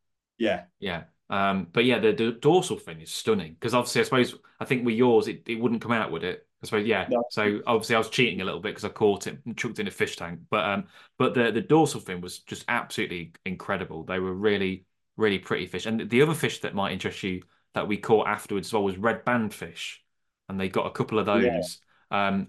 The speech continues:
Speaker 2: I didn't, I didn't bring them back 'cause I didn't think they would have survived, so we let them go straight away. But they're kind of a really kind of ribbon-like, bright red fish, really weird looking. But I've, I've not
Speaker 1: Like,
Speaker 2: seen any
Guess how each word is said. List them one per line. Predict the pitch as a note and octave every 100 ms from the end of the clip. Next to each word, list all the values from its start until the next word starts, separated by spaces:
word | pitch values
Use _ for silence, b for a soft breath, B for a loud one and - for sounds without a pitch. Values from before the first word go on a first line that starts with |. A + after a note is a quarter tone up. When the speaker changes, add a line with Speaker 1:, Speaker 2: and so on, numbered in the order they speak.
| B -
Speaker 2:
I |
didn't, | A#2 D#3 C#3+
I | C#3
didn't | C#3 C#3
bring | A#2+ A#2+
them | A2+ G#2+
back | G2 -
'cause | G2+
I |
didn't | G2 G2+
think | G#2+ F#2+
they |
would | G2 F#2+
have | -
survived, | F#2+ G2 F2+
so | -
we | G2+
let | G#2
them | G2+ F#2+
go | F#2+ F#2+
straight | - F#3 F#2+
away. | F#2+
But | F2 F2+
they're | G2+ G2
kind | - G2+
of | G2
a |
really | G#2 G2+
kind | - G2
of | F#2
ribbon-like, | G2 G2 G2+ F#2 F#2 - -
bright | G2 -
red | F#2+ F#2 - _ _ _ _
fish, | - G2 -
really | B2+ G#2
weird | F#2 G2+ F2+
looking. | F2 - E2+
But | E2+
I've, | A2
I've | A#2+ A#2+
not | D3+
Speaker 1:
Like, |
Speaker 2:
seen | D3+ D3
any | C3+